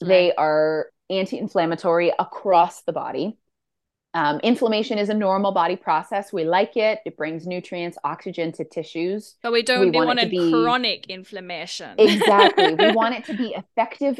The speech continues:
Speaker 2: and efficient. We want that process to be like organizational management, like easy peasy to the point, not chronic
Speaker 1: Mm-hmm.
Speaker 2: low level. Um, and our fats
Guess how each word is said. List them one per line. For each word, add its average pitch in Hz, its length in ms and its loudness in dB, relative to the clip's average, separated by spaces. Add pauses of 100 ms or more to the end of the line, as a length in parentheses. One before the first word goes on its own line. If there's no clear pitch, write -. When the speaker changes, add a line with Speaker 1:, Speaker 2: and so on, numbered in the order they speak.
Speaker 2:
and 196 280 -2
efficient. - 720 -8
We 170 80 -2
want 190 240 -2
that - 200 -4
process 196 640 -2
to - 120 -8
be 180 260 -4
like 143 260 -2
organizational 202 840 -2
management, 165 680 -6
like 123 240 -8 (120)
easy 202 320 -2
peasy 196 420 -4
to 175 160 -2
the 165 80 -6
point, 196 400 -2
not 165 180 -4
chronic 175 360 -6
Speaker 1:
Mm-hmm. 180 100 -10
Speaker 2:
low 151 160 -2
level. 214 500 -2 (400)
Um, 165 520 -4 (100)
and 202 340 0
our 175 360 -2 (160)
fats 220 500 -8